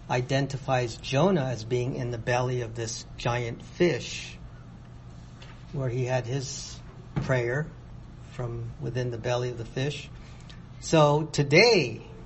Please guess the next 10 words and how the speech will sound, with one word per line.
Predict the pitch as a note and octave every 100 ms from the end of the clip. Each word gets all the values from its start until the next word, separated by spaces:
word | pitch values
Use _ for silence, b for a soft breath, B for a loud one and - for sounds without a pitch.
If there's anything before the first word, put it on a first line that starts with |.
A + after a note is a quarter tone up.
| - - - - -
you | D3 D3
will | D#3+ D3
be | C#3+ D3+ D3+ D#3
with | D#3+ C3+ B2 B2+
me | C3+ C#3 C#3 C3+ C3 - -
in | A#2+ A#2+ A#2+ B2
paradise. | - B2+ A2+ A2 G2 D#2 - - - - - - - - - - - - - - - - - - - - - - - - B B B B - -
And | A#2
then | A#2+ A#2+
here, | A2+ D#3+ E3 D#3+ E3 D#3+